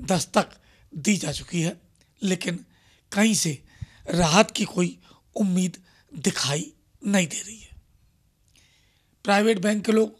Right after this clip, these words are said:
आए दिन धमका रहे हैं। प्राइवेट बैंक चाहती है कि किसी तरीके से ढाई करोड़ की संपत्ति को जब्त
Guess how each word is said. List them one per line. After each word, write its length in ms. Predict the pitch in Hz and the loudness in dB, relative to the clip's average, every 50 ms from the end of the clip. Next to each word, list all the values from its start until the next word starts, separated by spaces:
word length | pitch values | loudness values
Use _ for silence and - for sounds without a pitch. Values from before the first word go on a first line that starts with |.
| _ - | _ -4
आए 160 | - 165 175 | 0 0 0
दिन 180 | 165 180 202 185 | 0 0 -2 -2
धमका 340 | 160 160 170 165 - 196 185 | -2 -2 -4 0 2 2 2
रहे 140 | 185 185 180 | 2 2 0
हैं। 220 | 196 - _ _ _ _ _ _ _ _ - _ _ _ _ _ _ _ | -2 -4 _ _ _ _ _ _ _ _ -20 _ _ _ _ _ _ _
प्राइवेट 340 | - 190 196 208 208 240 214 | 0 2 2 4 4 2 0
बैंक 340 | 180 202 214 233 254 - - | 2 0 0 0 -2 -4 -6
चाहती 360 | - 190 170 160 - - 214 | -2 0 0 0 0 2 2
है 200 | 220 208 202 - _ _ _ _ _ _ - - - - - | 2 2 0 -4 _ _ _ _ _ _ -18 -18 -14 -4 -2
कि 80 | 240 | -2
किसी 300 | 180 - 202 - - 233 | 0 2 0 2 2 0
तरीके 360 | 180 - 180 170 202 190 220 | 2 2 0 0 2 2 2
से 260 | 185 - 160 131 - _ - - _ _ _ _ _ _ _ _ _ _ _ - - - _ _ _ - | 2 2 0 -4 -6 _ -20 -20 _ _ _ _ _ _ _ _ _ _ _ -4 -4 -4 _ _ _ -10
ढाई 340 | - - 123 135 165 214 233 | -4 -2 2 4 6 4 4
करोड़ 340 | 180 - 196 180 190 233 240 | 4 2 0 4 4 4 4
की 140 | - - 180 | 4 0 -2
संपत्ति 520 | - 160 147 147 - 214 196 - - 220 | -2 -2 -4 -2 0 0 0 2 -2 -4
को 200 | - - - - _ - - - - _ _ _ _ - - | -4 -4 -12 -16 _ -20 -20 -20 -20 _ _ _ _ -16 -14
जब्त 520 | 190 131 - 202 185 185 - - - | -6 -2 2 2 2 2 0 -16 -20